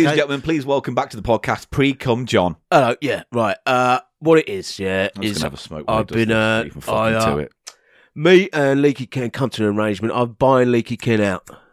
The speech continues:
Speaker 2: He's retiring. So if you need any
Speaker 1: What
Speaker 2: kind
Speaker 1: was Leaky Ken's job?
Speaker 2: Well, he does essentially what I do, but with less range. He just would leak a bit of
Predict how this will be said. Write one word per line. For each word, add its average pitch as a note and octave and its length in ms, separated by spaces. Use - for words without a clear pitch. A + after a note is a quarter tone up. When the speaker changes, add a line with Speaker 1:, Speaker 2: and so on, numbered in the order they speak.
Speaker 2:
He's A#2 220
retiring. A2 500
So G2+ 440
if F3 240
you A#2 100
need A2 280
any F3 200
Speaker 1:
What A3+ 120
Speaker 2:
kind - 80
Speaker 1:
was B3+ 160
Leaky C4 260
Ken's A3+ 380
job? C3+ 300
Speaker 2:
Well, A2+ 300
he A#2+ 260
does A#2+ 320
essentially A#2 480
what G#2+ 200
I C3 140
do, F2+ 220
but - 200
with G#2+ 200
less A2 280
range. A#2 340
He G#2+ 100
just B2+ 300
would A2 240
leak A2+ 280
a - 40
bit G#2 220
of - 180